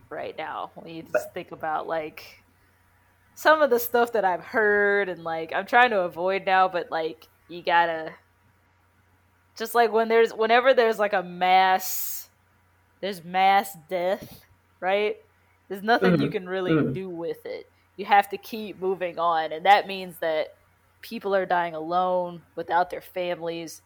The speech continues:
Speaker 1: and they don't let you get the bodies back and stuff like that. I don't wanna bum anybody out. I've been drinking a lot,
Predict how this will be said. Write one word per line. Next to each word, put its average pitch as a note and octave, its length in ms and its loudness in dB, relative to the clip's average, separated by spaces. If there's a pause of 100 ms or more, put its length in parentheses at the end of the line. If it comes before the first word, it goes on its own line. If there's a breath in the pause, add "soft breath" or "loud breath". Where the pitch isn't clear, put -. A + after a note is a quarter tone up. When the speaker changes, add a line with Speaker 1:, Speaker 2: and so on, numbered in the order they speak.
Speaker 1:
and F3+ 180 -8
they F3 100 0
don't F#3+ 300 2
let F#3 260 0
you F#3 80 -16
get F3+ 200 -10
the F3+ 60 -10
bodies E3+ 460 0
back E3+ 400 -2
and F3 140 -14
stuff E3+ 300 -12
like F3 240 -8
that. F3 240 -2
I G3+ 80 8
don't B3 160 6
wanna G#3+ 160 4
bum F3 420 -8
anybody D#3 500 -12
out. D3+ 220 -10
I've D#3+ 80 -18
been E3 140 -12
drinking - 400 -18
a - 40 -18
lot, - 240 -14